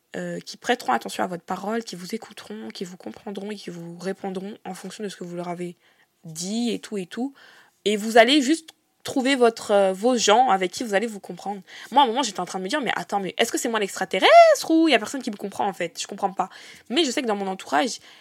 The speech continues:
il y a une, deux, trois personnes à qui je peux dire mes pensées, pensées les plus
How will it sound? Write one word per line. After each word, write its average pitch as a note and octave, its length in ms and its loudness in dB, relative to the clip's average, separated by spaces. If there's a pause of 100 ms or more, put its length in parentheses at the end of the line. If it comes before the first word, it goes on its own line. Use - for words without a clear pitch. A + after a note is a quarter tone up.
(120)
il F#3 80 -12
y A#3 80 2
a E4+ 240 4 (100)
une, C#4 360 0
deux, B3 200 -6
trois - 280 -2
personnes A#3+ 400 -6 (420)
à G3 80 2
qui - 160 -8
je - 100 -4
peux G#3+ 140 -8
dire G#3+ 160 -6
mes G3+ 120 -6
pensées, - 320 -12
pensées G#3 280 -6
les G#3+ 80 -4
plus - 140 -20